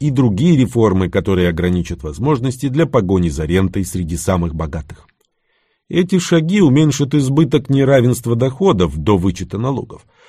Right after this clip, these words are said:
Но также важно снизить и неравенство доходов после вычета налогов.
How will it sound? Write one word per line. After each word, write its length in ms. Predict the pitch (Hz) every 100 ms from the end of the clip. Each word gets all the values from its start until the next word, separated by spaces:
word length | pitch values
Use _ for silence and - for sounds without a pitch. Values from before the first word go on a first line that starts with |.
| -
Но 120 | 78
также 340 | 71 95 80 82
важно 340 | 92 87 90
снизить 460 | 87 101 98 101 -
и 80 | 110
неравенство 680 | 104 98 104 104 101 - 110
доходов 760 | 98 113 - 107 110 120 117
после 540 | - 113 101 87 92
вычета 440 | 85 85 - - 80
налогов. 520 | 82 85 82 78 _